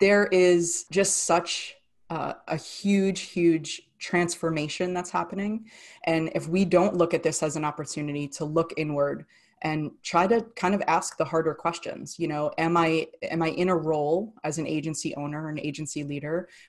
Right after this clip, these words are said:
where I was doing things the right way? Did I have a healthy business? Was I operating intelligently?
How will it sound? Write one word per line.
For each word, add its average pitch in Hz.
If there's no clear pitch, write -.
where 156
I 170
was 170
doing 180
things 165
the 156
right 143
way? 139
Did 165
I 160
have 180
a -
healthy 170
business? -
Was 151
I 156
operating 156
intelligently? 143